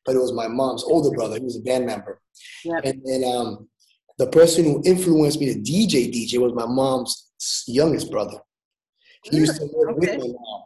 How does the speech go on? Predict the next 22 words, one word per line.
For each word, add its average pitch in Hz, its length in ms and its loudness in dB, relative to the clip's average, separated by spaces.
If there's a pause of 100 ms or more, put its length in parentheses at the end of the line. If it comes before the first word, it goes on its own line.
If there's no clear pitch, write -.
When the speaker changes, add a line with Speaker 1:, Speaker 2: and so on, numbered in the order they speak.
(360)
Speaker 2:
Yeah. 160 160 -8 (1000)
Speaker 1:
Um, 107 460 -6
yeah, 123 140 0
so 127 180 -4
my 120 160 -4
mom, 147 640 2
just 156 160 -2
to 180 60 2
bring 185 160 6
it 165 60 4
back 156 140 6
a 143 40 2
little 156 180 4
bit, 123 240 0 (260)
so 339 140 2
Speaker 2:
Yeah. 311 60 6
Speaker 1:
my, 254 80 4 (160)
when 139 520 -2
my 131 100 0
grandparents 165 640 2
moved 151 200 2
here 120 360 -2